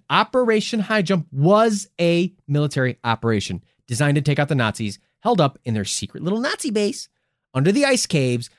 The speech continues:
where they worked with their aliens on secret flying saucer tech. And while that is very close to my fanfic,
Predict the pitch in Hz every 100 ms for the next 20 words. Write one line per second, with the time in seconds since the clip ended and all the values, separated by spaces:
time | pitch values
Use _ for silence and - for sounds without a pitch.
0 | _ - 113 107 113 147 254 262 320 320
1 | 320 277 190 170 170 127 120 143 135 170
2 | 151 139 127 120 110 110 185 - _ _
3 | _ _ _ _ _ - 131 131 151 147
4 | 151 139 190 254 330 262 202 220 285 -
5 | 247 220 233 196 202 226 277 311 220 196
6 | 156 - 135 -